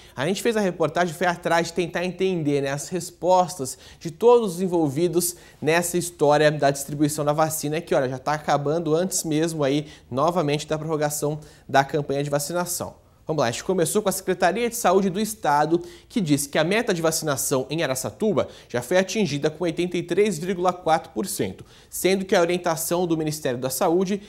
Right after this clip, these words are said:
é de vacinar até oitenta por cento do grupo prioritário. E informou também que a remessa de novas doses depende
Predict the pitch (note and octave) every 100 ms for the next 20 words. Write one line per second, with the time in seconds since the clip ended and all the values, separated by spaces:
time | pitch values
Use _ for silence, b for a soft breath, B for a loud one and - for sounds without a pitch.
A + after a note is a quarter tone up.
0 | B D3 D#3 D3+ D3+ - C#3+ D3+ D3+ D#3+
1 | E3+ F3 - G3 A#3+ A3 G#3+ D3+ D#3+ E3+
2 | E3 D#3 D3+ E3+ - - A#3 A3+ A3+ A3+
3 | A2 F#2+ - B B B B C4+ C4 G3+
4 | D#3 C#3+ G#3 F3 F#3 G3+ G#3 A3 F#3 C3+
5 | - C#3+ C3 B2 C3+ F#3 C#3 D3 F3+ G#3+
6 | G#3+ G#3 A#3 A#3 E3+ F#3 F#3+ G#3+